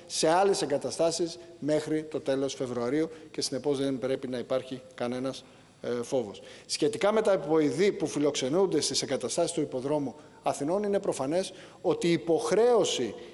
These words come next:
για την, ε, για τα άνω δεσποζόμενα υποειδή, ε, ε, έρχεται από τους υπευθύνους ιδιοκτήτες τους. Αυτοί είναι υπεύθυνοι να, ε, βρούνε χώρους, ε, μετακατάστασή τους, μεταφορά τους,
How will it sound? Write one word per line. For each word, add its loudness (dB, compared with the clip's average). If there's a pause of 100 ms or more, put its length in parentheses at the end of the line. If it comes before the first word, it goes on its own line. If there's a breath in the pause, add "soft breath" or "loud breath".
(140 loud breath)
για 2
την, -2
ε, -6
για 0
τα 0
άνω 4
δεσποζόμενα 2
υποειδή, 0 (360 loud breath)
ε, 4 (400)
ε, 2 (260)
έρχεται 2
από 0
τους -4
υπευθύνους 0
ιδιοκτήτες 0
τους. -12 (220 loud breath)
Αυτοί 2
είναι 4
υπεύθυνοι 0 (300 loud breath)
να, 2 (140)
ε, 0
βρούνε 4 (260 loud breath)
χώρους, 4
ε, 0
μετακατάστασή 2
τους, 0
μεταφορά 2
τους, 0